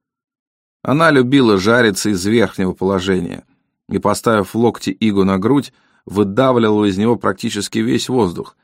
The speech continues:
бездумный акт эротической асфиксии. Иг, которому и так часто не хватало дыхания, знал весьма знаменитых людей, погибших от эротической асфиксии. Как ни странно,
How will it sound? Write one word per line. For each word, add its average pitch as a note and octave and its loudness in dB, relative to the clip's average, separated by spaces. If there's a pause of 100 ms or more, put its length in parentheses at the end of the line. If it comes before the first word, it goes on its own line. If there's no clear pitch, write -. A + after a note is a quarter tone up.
(320)
бездумный G#2 0
акт G#2 -6
эротической F#2+ -4
асфиксии. - -10 (920)
Иг, - -2 (400)
которому B2+ 2
и B2+ 4
так E3+ 0
часто G#2 -2
не G2 -2
хватало G2+ -2
дыхания, G2+ -2 (380)
знал C3 0
весьма A2 0
знаменитых A#2+ 0
людей, C3+ 0
погибших G2+ -4
от G2 -4
эротической G2 -2
асфиксии. - -10 (960)
Как A2+ -2
ни G#2+ 2
странно, C3 0